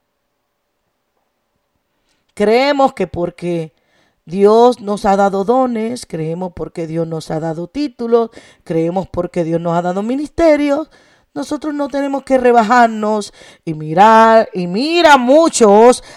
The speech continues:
a otros por encima del hombro, se creen que son mejores que todos los demás, que son intocables,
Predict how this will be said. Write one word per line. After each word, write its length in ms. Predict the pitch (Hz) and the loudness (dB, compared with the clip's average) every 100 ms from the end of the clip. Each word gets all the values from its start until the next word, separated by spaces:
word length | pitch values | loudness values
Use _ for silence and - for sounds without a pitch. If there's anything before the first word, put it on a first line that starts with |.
| - | 0
a 180 | 202 190 | 4 6
otros 420 | 220 254 240 233 | 8 6 6 2
por 200 | - 185 | 2 -2
encima 420 | 175 160 262 269 | -2 -4 -2 2
del 180 | 277 277 | 4 6
hombro, 460 | 254 240 233 220 220 | 6 4 2 0 0
se 140 | - | -4
creen 400 | 180 208 220 220 | -4 2 2 0
que 140 | 208 180 | -4 -2
son 180 | 180 | -2
mejores 560 | 180 196 262 269 269 262 - - - | -2 2 4 6 6 4 0 -20 -8
que 140 | 185 | -6
todos 240 | 185 190 | -2 0
los 140 | 190 185 | 0 2
demás, 500 | 208 233 269 269 262 | 0 4 6 8 6
que 140 | 208 | 2
son 180 | - 196 | -4 -6
intocables, 1400 | 214 202 220 - - 269 262 262 269 269 262 269 262 | -6 -2 -2 -2 4 8 8 8 6 8 10 8 2